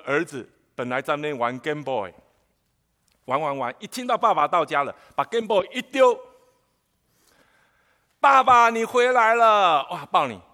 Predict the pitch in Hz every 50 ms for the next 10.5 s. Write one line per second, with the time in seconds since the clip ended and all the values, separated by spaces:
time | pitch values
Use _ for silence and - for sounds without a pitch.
0 | _ - - 220 196 202 196 - 196 185 147 143 139 120 101 - - - _ _
1 | _ _ _ _ _ _ _ _ _ _ _ _ _ - 147 147 147 156 175 160
2 | 170 - - 185 180 165 - - 165 160 170 175 175 175 180 170 - 175 165 165
3 | 151 143 - 170 180 190 160 143 143 - - - 135 143 147 135 120 127 123 -
4 | 160 175 - - - 185 185 - _ _ 180 170 - 143 135 131 - 170 131 101
5 | 92 110 156 147 147 151 139 117 - _ _ _ _ _ _ _ _ _ _ _
6 | _ _ _ _ _ _ _ _ _ _ _ _ _ _ _ _ _ _ _ _
7 | - 233 214 - 220 214 180 - - 196 196 233 214 202 208 214 208 196 175 190
8 | 202 175 143 113 - _ _ _ _ _ _ _ _ _ _ _ _ _ _ _
9 | _ _ _ _ - 226 247 202 175 151 139 143 135 127 131 127 135 135 135 139
10 | 139 120 110 110 - 127 127 123 120 98